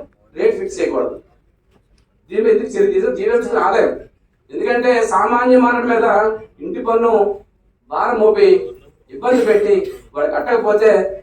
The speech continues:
రెండు నెలలు దాటితే రెండు రూపాయలు ఫైన్ వేసి పరుస్తుంది నోటికి. ఆ పేదవాడి దగ్గర కూడా గొప్ప ఎవరి దగ్గర మనం ఇంట్రెస్ట్ వసూలు చేస్తాం.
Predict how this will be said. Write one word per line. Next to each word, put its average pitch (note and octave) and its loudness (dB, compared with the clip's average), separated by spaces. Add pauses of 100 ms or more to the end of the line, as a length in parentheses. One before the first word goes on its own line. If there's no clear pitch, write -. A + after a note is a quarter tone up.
(140)
రెండు A3 -4
నెలలు G#3+ -2
దాటితే B3 2 (420)
రెండు E3+ -4
రూపాయలు G3 -4
ఫైన్ F3+ -4
వేసి E3 -8
పరుస్తుంది D3 -4
నోటికి. C3+ 0 (1900)
ఆ D#3 -10
పేదవాడి B3 0
దగ్గర A3 4
కూడా A#3 2
గొప్ప F#3+ -2
ఎవరి G#3 2
దగ్గర G#3 0
మనం A3 0 (300)
ఇంట్రెస్ట్ - -6
వసూలు E3 -2
చేస్తాం. C#3+ -6